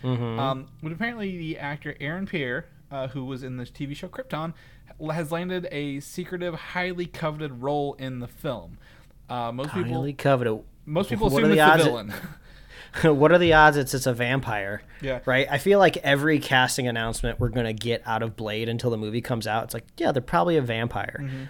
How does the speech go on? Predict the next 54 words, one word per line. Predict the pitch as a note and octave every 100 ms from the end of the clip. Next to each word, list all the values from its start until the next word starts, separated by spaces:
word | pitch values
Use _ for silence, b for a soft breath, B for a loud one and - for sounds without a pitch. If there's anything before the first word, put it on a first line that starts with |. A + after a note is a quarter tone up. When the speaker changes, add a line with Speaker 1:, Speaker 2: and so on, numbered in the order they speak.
| -
Speaker 2:
Mm-hmm. | G#2+ - - - - E3 - -
Speaker 1:
Uh, | -
<laughs> | - -
Speaker 2:
Yeah, | E3+ -
probably | - E3+ E3+ F#3+
a |
vampire. | E3+ F3 F3
The | F3
other | F#3 G#3 A#3+
people | - G#3 G#3
was, | F#3
like, | E3 D3+ -
possibly, | D#3+ D#3+ D#3 C#3+ D3+ C#3+ - b b b C#3
um, | C3 B2 B2 -
maybe, | C3+ C3+ C#3 C#3
like, | B2 -
a, | G#2+ A2 - -
like, | C3
a | A#2+
Whistler | A2 A#2+ C3 E3+ E3 F3 - -
s-, | - -
a | E3
role, | D3+ D#3+ E3+ F3 F3 - -
uh, | C#3
I | C#3+
think | D3 D3
would | C3+
be | C3+
the | C3
only | C3 C3+
Speaker 1:
Oh, | D#3+
Speaker 2:
other. | D#3+
Speaker 1:
yeah, | D3+
I | C3+
guess | C#3 E3 -
you | D#3
do | C3+ D3
have | C#3 C3 -
to | C3
kind | C3 B2
of | A2+
get, | B2+ A#2
have, | A#2+ A#2+
like, | A2+ -
the |
tech, | A2+ - C3+ C#3 - - B B B B
the | B2
tech, | - C3+ B2+ B2
uh, | A2 G#2+ G#2 G2+
the | A2 G#2
Speaker 2:
Yeah. |
Speaker 1:
guy | A#2 G#2 G#2 G#2
for | - A2
Blade. | G#2 G2+ G2 G2+